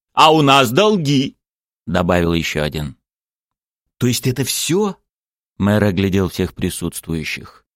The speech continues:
«Мы дадим им срубить самый большой дуб в Европе». «Бук», поправил Расул. «Которому, кстати, сколько ему лет?» «Больше трехсот», отозвался дедуля в конце стола.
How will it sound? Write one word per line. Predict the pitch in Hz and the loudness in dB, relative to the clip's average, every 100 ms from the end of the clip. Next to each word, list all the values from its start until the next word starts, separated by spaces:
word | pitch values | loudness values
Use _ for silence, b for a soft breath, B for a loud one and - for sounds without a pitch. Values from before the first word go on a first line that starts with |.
| _ _ _ _ | _ _ _ _
«Мы | 104 135 | 0 4
дадим | 139 131 110 175 185 | 4 4 4 4 4
им | 175 | 2
срубить | 127 117 127 107 156 117 | 2 2 2 2 0 0
самый | 139 147 139 113 | 2 2 4 4
большой | 110 104 - 151 | 2 0 0 0
дуб | 123 110 151 - | 2 0 0 -2
в | 104 | -2
Европе». | 107 127 107 104 - 76 65 _ _ _ _ _ _ _ | 0 0 0 0 -2 -12 -14 _ _ _ _ _ _ _
«Бук», | 127 208 - - _ _ _ _ | 2 2 0 -18 _ _ _ _
поправил | 90 - 90 82 80 | -4 0 -2 0 -2
Расул. | 82 80 - 76 65 _ _ _ _ _ _ _ _ _ _ _ | -2 -4 -6 -10 -14 _ _ _ _ _ _ _ _ _ _ _
«Которому, | - 135 156 151 135 - _ _ _ _ _ _ _ _ | -2 2 2 2 0 -2 _ _ _ _ _ _ _ _
кстати, | - - 147 - 104 | -10 0 0 0 -2
сколько | 90 - - 196 190 | -4 -2 0 0 0
ему | 180 170 165 | 0 0 0
лет?» | 151 - _ _ _ _ _ _ _ _ _ _ | -2 -4 _ _ _ _ _ _ _ _ _ _
«Больше | - 143 175 - 143 | 0 2 2 0 -2
трехсот», | 117 120 123 - 95 98 95 _ _ _ _ | 2 2 0 -2 0 0 0 _ _ _ _
отозвался | 95 98 95 87 95 98 90 87 | -4 0 0 2 2 0 0 -4
дедуля | 80 85 92 90 80 | -2 -2 0 0 -2
в | - | -4
конце | 80 78 - 78 | -4 -4 -4 -6
стола. | - - 76 69 67 | -6 -8 -6 -8 -12